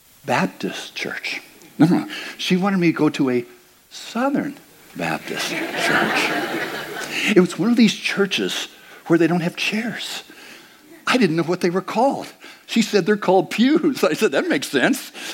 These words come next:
Pews, I'm gonna sit in, never mind." And, and so I can remember going there. This is a true story. And, and I'm sitting in the last pew in the very back because I wanted to go out with her.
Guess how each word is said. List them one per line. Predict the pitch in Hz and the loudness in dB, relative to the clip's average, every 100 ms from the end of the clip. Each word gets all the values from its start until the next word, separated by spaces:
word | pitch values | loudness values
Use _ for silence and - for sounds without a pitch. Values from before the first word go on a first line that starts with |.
| - - - - - - - - - | -14 -18 -20 -20 -20 -20 -20 -20 -6
Pews, | - 185 392 320 165 | 0 4 6 6 4
I'm | 165 | 4
gonna | 202 165 | 4 2
sit | - - 220 - | 2 2 2 0
in, | 180 277 - | -2 0 2
never | 151 190 | 4 4
mind." | 156 117 - - - - - | 4 4 2 -8 -10 -4 2
And, | 214 190 196 - - - - _ _ _ _ - | 4 2 -6 -18 -20 -20 -20 _ _ _ _ 2
and | 180 | 2
so | 165 - 180 - | 2 2 2 2
I | - | -2
can | 151 | 0
remember | 151 151 185 196 | 0 0 0 0
going | 165 165 107 | 0 0 0
there. | 92 | 2
This | 147 | 0
is | - | 0
a | |
true | - 220 | 2 4
story. | - 175 180 - - _ _ _ _ _ _ _ _ _ - | 4 2 0 -4 -14 _ _ _ _ _ _ _ _ _ -2
And, | 151 147 - - | 0 0 -2 -4
and | 147 143 | -4 -2
I'm | 131 139 | -2 -2
sitting | - - - 220 233 240 | -4 -8 -2 0 2 0
in | - 135 | -2 -4
the | 113 | -2
last | 107 104 127 180 208 - - - - _ _ _ - | -4 -2 0 0 0 -2 -6 -12 -18 _ _ _ -10
pew | - 196 117 107 - - - _ _ - | 2 6 6 6 0 -14 -20 _ _ -6
in | 123 | 0
the | 113 | 0
very | 104 139 156 202 | 2 0 2 2
back | 156 147 101 - - - - - - - - _ _ | 2 0 -2 -8 -16 -20 -20 -20 -20 -20 -20 _ _
because | - 101 104 | -6 -2 0
I | |
wanted | 147 - | 0 0
to | - | 0
go | 104 | 0
out | 214 | 0
with | 226 | -4
her. | - | -8